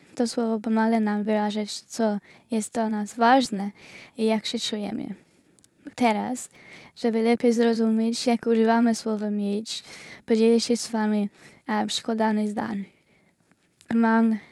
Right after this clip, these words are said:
nową książkę do przeczytania. Czy masz czas, żeby porozmawiać? Ona ma wielkie serce i zawsze pomaga innym.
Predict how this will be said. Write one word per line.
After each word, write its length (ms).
nową 280
książkę 800
do 120
przeczytania. 600
Czy 140
masz 280
czas, 540
żeby 260
porozmawiać? 880
Ona 380
ma 180
wielkie 380
serce 640
i 120
zawsze 340
pomaga 420
innym. 600